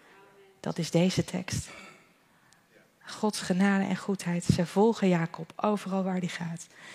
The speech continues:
En God belooft het. Dus Jacob wordt wel bewust van Gods le-, leiding in zijn leven. Maar ja, eh, een boze broer, ehm,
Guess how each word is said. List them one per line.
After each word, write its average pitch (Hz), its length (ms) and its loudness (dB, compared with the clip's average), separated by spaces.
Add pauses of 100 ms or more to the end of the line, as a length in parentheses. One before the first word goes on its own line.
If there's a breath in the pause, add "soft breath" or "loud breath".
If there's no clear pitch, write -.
(220 loud breath)
En 185 140 4
God 269 300 2
belooft 175 420 0
het. - 260 -12 (1600 loud breath)
Dus 202 140 4
Jacob 269 340 8
wordt 214 180 4
wel 254 160 10
bewust 226 400 6
van 233 120 2
Gods - 300 -6
le-, 208 200 2
leiding 226 340 6
in 220 120 4
zijn 196 140 6
leven. 208 320 4
Maar 190 100 4
ja, 175 280 6
eh, 208 640 2
een 196 180 0
boze 214 260 0
broer, 233 480 2
ehm, 196 400 2